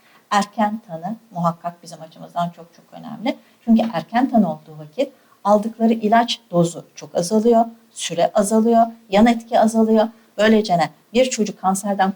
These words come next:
kurtulduğu vakit önünde yaklaşık şu an Türkiye'de yaşam süresi yaklaşık yetmiş beş yıl. Yetmiş beş yıllık bir yaşama o çocuğu hediye ediyorsunuz. Ama o yaşamda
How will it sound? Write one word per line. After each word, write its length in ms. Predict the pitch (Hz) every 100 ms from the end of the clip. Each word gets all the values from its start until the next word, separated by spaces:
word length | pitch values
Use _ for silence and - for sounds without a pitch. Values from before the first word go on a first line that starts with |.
| -
kurtulduğu 420 | 180 202 190 240
vakit 240 | 220 - -
önünde 460 | 185 226 233 220 214 - -
yaklaşık 480 | 202 - 220 220
şu 160 | - 240
an 200 | 220 196
Türkiye'de 420 | - 240 220 185 170
yaşam 360 | 185 214 214
süresi 340 | 226 180 175 165
yaklaşık 520 | 160 - 175 - -
yetmiş 400 | 160 170 175 -
beş 280 | 175 - -
yıl. 80 | 135 _ _ _ -
Yetmiş 440 | 208 208 247 -
beş 220 | 269 262
yıllık 360 | 208 190 208 -
bir 140 | 185
yaşama 480 | 180 180 220 233 277 - _
o 40 | -
çocuğu 340 | - 233 226 196
hediye 300 | 180 175 180
ediyorsunuz. 540 | 185 175 147 - 139 - _ _
Ama 180 | - 208
o 140 | -
yaşamda 680 | 254 302 262 - 165 160 139